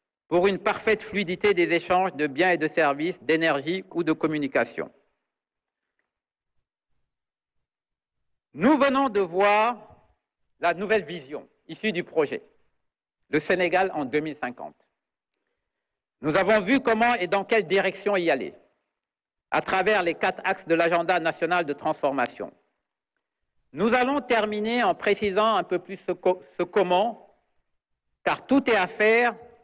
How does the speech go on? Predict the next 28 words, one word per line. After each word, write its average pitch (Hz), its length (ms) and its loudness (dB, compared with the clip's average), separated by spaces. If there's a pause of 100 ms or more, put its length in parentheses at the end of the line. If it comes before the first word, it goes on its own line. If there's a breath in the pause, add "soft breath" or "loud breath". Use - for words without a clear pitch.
(120)
mais 165 140 -2
le 175 100 2
chemin 220 400 0
est 170 120 2
long 196 320 2 (680)
et 156 80 -2
tout 262 240 2
n'est 220 140 2
pas 226 180 0
à 196 140 0
faire 208 280 -2
tout 202 120 -4
de - 80 -16
suite. - 260 -8 (1600)
Et 170 220 0
il 202 100 2
en 254 140 2
est 294 100 2
de 220 140 2
même 240 400 -2
lorsque 220 260 0
vous 170 160 4
reprenez 226 560 2
une 170 100 -4
maison 196 400 2
en 165 80 0
mauvais 165 320 2
état. 147 320 0